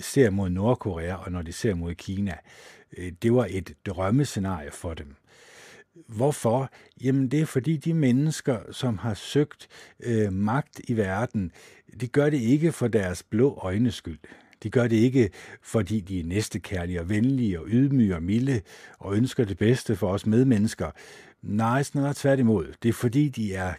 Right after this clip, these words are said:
grådige. Øh, det er fordi, de er, øh, gode til at lyve. De er gode til at stjæle. De er gode til at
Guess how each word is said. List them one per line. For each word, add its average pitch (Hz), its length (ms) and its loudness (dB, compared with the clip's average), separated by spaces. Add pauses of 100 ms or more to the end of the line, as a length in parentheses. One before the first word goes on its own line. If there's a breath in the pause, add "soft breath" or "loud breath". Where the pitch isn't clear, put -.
grådige. 110 720 2 (640 loud breath)
Øh, 87 240 -12
det 123 80 2
er 127 40 2
fordi, 120 400 2
de 107 260 0
er, 85 280 -6 (380 loud breath)
øh, 85 200 -8
gode 110 300 0
til 110 120 -4
at 82 140 -2
lyve. 107 440 2 (160)
De 90 80 -2
er 85 40 -4
gode 104 320 -2
til - 120 -6
at 78 200 -6
stjæle. 104 680 0 (360 loud breath)
De 104 80 0
er 98 40 0
gode 127 360 4
til 120 220 2
at 92 320 -4